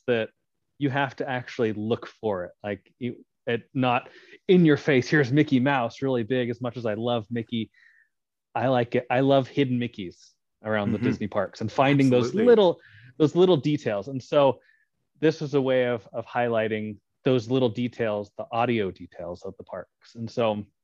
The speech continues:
Speaker 1: that's why, that's why I started doing it. I, I, I started out doing binaural, um, recordings, uh, around the park using special microphones that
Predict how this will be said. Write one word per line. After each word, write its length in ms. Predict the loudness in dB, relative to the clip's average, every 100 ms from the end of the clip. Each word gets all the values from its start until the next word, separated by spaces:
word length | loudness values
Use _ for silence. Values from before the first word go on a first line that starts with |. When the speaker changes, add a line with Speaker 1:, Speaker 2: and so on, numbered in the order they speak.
| _ _ _ _ _ -12
Speaker 1:
that's 340 | -10 -10 -6
why, 400 | -2 2 2 0 -4 _ _ _ _ _ _ _ _
that's 220 | -2 0
why 160 | 4 4
I 20 |
started 340 | 4 4 4 6
doing 280 | 4 4
it. 80 | 2
I, 160 | 2 0
I, 260 | -2 -6 -8 -10
I 60 | -12
started 340 | -2 0 2
out 160 | 0 0
doing 240 | 0 0
binaural, 720 | -2 -2 -4 -4 -4 -4 -6 _ _ -12
um, 260 | -10 -8
recordings, 760 | -8 -2 2 2 0 -4 -10 -20 _ -10
uh, 280 | -8 -8 -8
around 240 | -6 -6
the 80 | -6
park 280 | -4 -6 -4
using 480 | -6 -6 -4 -6 -8
special 380 | -4 -4 -2 -4
microphones 640 | -4 -6 -8 -6 -6 -8
that 140 | -10